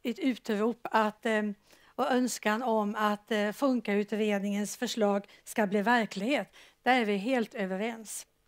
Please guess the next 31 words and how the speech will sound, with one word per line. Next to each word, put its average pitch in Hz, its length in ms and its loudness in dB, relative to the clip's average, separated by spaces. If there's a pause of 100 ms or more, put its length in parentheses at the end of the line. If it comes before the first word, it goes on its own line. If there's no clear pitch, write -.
(2000)
Många 320 480 10
av 233 420 8
er 202 280 4
har 220 460 4
säkert 202 500 -2
läst 233 580 0
och 247 100 -2
tagit 233 360 0
del 254 360 4
av, 269 240 4
eller 240 180 2
kanske 226 360 0
i 220 40 4
alla 214 180 4
fall 208 220 2
bläddrat 220 800 2
i 247 120 -2
den 240 140 2
här 247 140 2
utredningen 226 800 0 (380)
och - 340 2
har, 240 420 6 (140)
och 233 160 -2
sett 220 280 0
förslagen 202 560 -2
och 202 100 -2
synpunkterna. 226 840 -2 (560)
Men 285 100 4
jag 294 100 4
tänkte 302 320 6
ändå 311 760 6